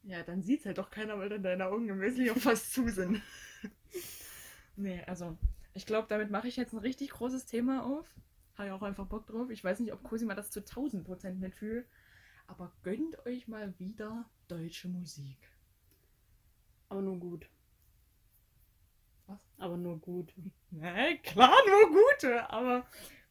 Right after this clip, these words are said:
Speaker 1: deutsche Musik.
Speaker 2: Deutsche Musik klingt halt im ersten Moment immer viel zu sehr nach Mark Forster und
Speaker 1: Ja,
Speaker 2: Vincent
Speaker 1: und
Speaker 2: Weiss.
Speaker 1: ja, und nach Schlagern und ab-,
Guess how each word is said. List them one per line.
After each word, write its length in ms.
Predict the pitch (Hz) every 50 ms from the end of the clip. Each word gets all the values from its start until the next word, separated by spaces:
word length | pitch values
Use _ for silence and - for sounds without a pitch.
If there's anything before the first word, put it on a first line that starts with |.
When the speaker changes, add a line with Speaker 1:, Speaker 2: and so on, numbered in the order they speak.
| - - -
Speaker 1:
deutsche 420 | 226 240 381 440 440 - - 440 415 403
Musik. 640 | 381 349 254 254 302 359 392 403 403 403 - - - - - - _ _ _ - 180 - - - - - - -
Speaker 2:
Deutsche 340 | - 226 254 277 277 - 254
Musik 360 | 208 202 185 190 214 214 -
klingt 220 | 220 202 196 185
halt 140 | 196 196 196
im 120 | 196 180
ersten 240 | 165 175 185 - - 175
Moment 200 | 170 175 165 165
immer 160 | 160 165 170
viel 220 | - - 202 185
zu 100 | - 185
sehr 140 | 175 170 175
nach 160 | 175 165 185 180
Mark 280 | 170 165 180 190 - -
Forster 480 | - - 190 202 - - - 185 170
und 60 | 180 202
Speaker 1:
Ja, 180 | 202 190 185
Speaker 2:
Vincent 320 | 185 214 202 - 202 185 165
Speaker 1:
und 60 | 160
Speaker 2:
Weiss. 440 | - 220 175 180 180 175 170 - - - - - -
Speaker 1:
ja, 240 | 196 190 190 190 185
und 160 | - 202 202
nach 160 | 196 190 190
Schlagern 640 | - - - 202 202 214 240 226 220 208 220 220 -
und 320 | - 202 196 190 196 202 - - - - - - - - - - _ _
ab-, 300 | - 196 190 - - 190